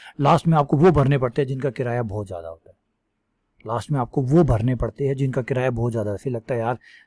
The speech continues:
पहले थोड़ा बहुत ज़्यादा खर्च कर दिया होता तो ठीक है, जैसे हम करते हैं ना, पढ़ाई करते हैं, पहले तो हम पढ़ाई का फोकस नहीं करते, लास्ट में इतना सारा पढ़ना पड़ता है कि अरे यार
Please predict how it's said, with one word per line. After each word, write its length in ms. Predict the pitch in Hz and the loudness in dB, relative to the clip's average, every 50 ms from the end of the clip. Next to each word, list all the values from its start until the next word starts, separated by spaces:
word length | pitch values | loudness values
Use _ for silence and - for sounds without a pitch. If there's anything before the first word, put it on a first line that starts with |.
| _ - | _ -4
पहले 180 | - 131 131 139 | -2 0 0 0
थोड़ा 200 | - 127 135 135 | 0 0 0 2
बहुत 160 | 123 127 135 123 | 2 0 0 -2
ज़्यादा 220 | 123 113 117 135 | -2 -2 -2 -2
खर्च 200 | 123 - 127 - | -4 -4 -6 -6
कर 160 | - - 127 117 | -4 -6 -6 -4
दिया 160 | 117 127 123 | -4 -4 -4
होता 180 | 113 107 123 | -4 -4 -6
तो 120 | 113 123 110 | -8 -8 -10
ठीक 240 | - - 113 104 101 | -12 -12 -14 -14 -14
है, 60 | 95 | -14
जैसे 220 | 98 98 - 123 | -14 -10 -8 -6
हम 100 | 117 117 | -6 -6
करते 240 | 110 - 120 127 190 | -6 -6 -8 -6 -6
हैं 20 | |
ना, 60 | 214 185 | -6 -4
पढ़ाई 260 | - 117 104 117 117 | -4 -4 -2 -2 -2
करते 260 | 104 101 95 - - | -4 -6 -10 -12 -16
हैं, 60 | 92 - _ _ - _ _ - | -18 -18 _ _ -20 _ _ -6
पहले 160 | 123 123 120 | -4 -4 -4
तो 100 | 117 143 | -2 -2
हम 160 | 131 135 131 | -2 -2 -4
पढ़ाई 260 | 113 - 110 107 113 113 | -4 -6 -6 -6 -6 -4
का 160 | - 127 113 | -4 -6 -6
फोकस 460 | - - - - - 110 - 120 - - | -6 -10 -16 -12 -10 -8 -8 -8 -8 -6
नहीं 100 | 113 104 | -8 -8
करते, 280 | - 98 90 - - - _ - - - _ - | -10 -12 -14 -16 -20 -20 _ -20 -20 -20 _ -6
लास्ट 260 | 127 131 143 - - | -4 -4 -4 -2 -2
में 60 | 180 | -2
इतना 240 | 151 - 180 196 190 | 0 4 4 4 4
सारा 220 | - 170 165 151 143 | 6 4 4 4 4
पढ़ना 280 | - 151 135 139 139 | 2 0 0 0 0
पड़ता 260 | 123 131 120 107 - 123 | -2 -2 -4 -4 -4 -6
है 60 | 113 | -4
कि 100 | 117 120 | -4 -4
अरे 160 | 120 117 113 | -4 -4 -4
यार 320 | 110 107 101 101 101 101 | -4 -6 -6 -8 -10 -12